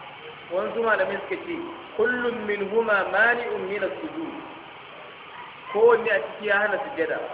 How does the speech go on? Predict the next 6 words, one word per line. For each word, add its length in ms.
Tulul 500
fasli 600
wal 200
khuruj 540
min 180
al-masjid. 500